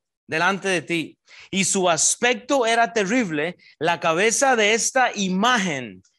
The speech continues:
Vea la idolatría donde aparece, "era de oro fino. Su pecho y sus brazos de plata, su vientre y sus muslos de bronce, sus piernas de hierro, sus pies en parte de hierro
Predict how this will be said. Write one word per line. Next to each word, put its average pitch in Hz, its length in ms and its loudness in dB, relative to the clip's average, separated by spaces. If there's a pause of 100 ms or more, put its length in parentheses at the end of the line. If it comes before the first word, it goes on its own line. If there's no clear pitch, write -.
(380)
Vea 196 160 0
la 233 100 2
idolatría 226 540 2
donde 220 180 0
aparece, 214 500 -2
"era 233 360 4
de 202 120 4
oro 202 220 4
fino. 247 480 0 (500)
Su - 240 -8
pecho 240 400 0
y 262 60 0
sus 170 240 -2
brazos 226 500 0
de 175 100 0
plata, 240 640 -2 (240)
su 165 240 -6
vientre 226 600 0
y 233 80 0
sus 180 200 -4
muslos 220 460 0
de 180 120 0
bronce, 233 500 0
sus - 280 -4
piernas 233 560 0
de 170 140 0
hierro, 247 480 0 (240)
sus - 320 -6
pies 220 540 0
en 175 400 -2
parte 233 440 2
de 180 160 2
hierro 262 540 0